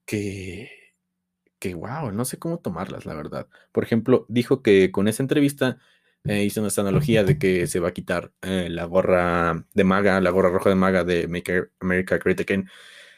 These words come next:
eh, en símbolo, en, en, o sea, da a entender que deja de apoyar a Trump,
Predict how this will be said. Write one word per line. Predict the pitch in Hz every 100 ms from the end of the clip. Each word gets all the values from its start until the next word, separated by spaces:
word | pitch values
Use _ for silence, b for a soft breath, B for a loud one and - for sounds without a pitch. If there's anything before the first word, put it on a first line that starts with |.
| B B
eh, | 117 110 B B B
en | 110 104 101 98 98 95 90
símbolo, | 135 135 107 104 90
en, | 85 85 -
en, | 87 82 82 -
o | -
sea, | 87
da | 87 92
a |
entender | 92 95 90 92 -
que | 87 85
deja | 92 -
de | 82
apoyar | - 85 73
a | -
Trump, | - -